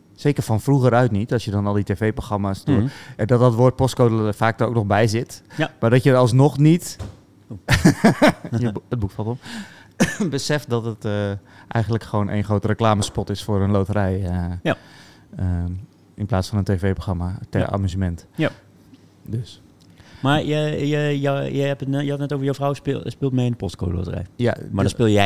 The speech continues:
Speaker 2: ook eigenlijk een beetje mee, toch? Dat is een beetje samen. Of is het
Speaker 1: Nou
Speaker 2: eh,
Speaker 1: ja,
Speaker 2: zij?
Speaker 1: k-, kijk, ehm, ik geloof niet zo in loterijen. In die zin dat ik, eh,
Speaker 2: Je gelooft wel in iets, maar niet
Speaker 1: ik
Speaker 2: in
Speaker 1: ha-,
Speaker 2: loterij.
Speaker 1: nee, nee, ehm, meer, ehm, ik werk liever voor mijn geld dan
Speaker 2: Ja.
Speaker 1: dat ik het zou krijgen.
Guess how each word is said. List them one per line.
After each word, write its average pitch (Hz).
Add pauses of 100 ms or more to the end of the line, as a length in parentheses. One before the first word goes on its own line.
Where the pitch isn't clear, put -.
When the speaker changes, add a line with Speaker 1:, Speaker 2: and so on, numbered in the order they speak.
Speaker 2:
ook 107
eigenlijk 82
een 87
beetje 90
mee, 82
toch? 107
Dat 101
is 95
een -
beetje -
samen. 87
Of -
is 101
het 113
Speaker 1:
Nou 131
Speaker 2:
eh, 135
Speaker 1:
ja, 101
Speaker 2:
zij? 85 (200)
Speaker 1:
k-, -
kijk, 135
ehm, 117 (220)
ik -
geloof 123
niet 107
zo 104
in 95
loterijen. 98 (480)
In 104
die 98
zin 101
dat 98
ik, -
eh, 101 (240)
Speaker 2:
Je 92
gelooft 98
wel 104
in 107
iets, -
maar 101
niet 117
Speaker 1:
ik 110
Speaker 2:
in 104
Speaker 1:
ha-, 110
Speaker 2:
loterij. 98
Speaker 1:
nee, 147
nee, 147
ehm, 117 (440)
meer, 123
ehm, 104
ik 101
werk 117
liever 135
voor 131
mijn 127
geld 143
dan 113
Speaker 2:
Ja. 107
Speaker 1:
dat 110
ik 110
het 110
zou 107
krijgen. 92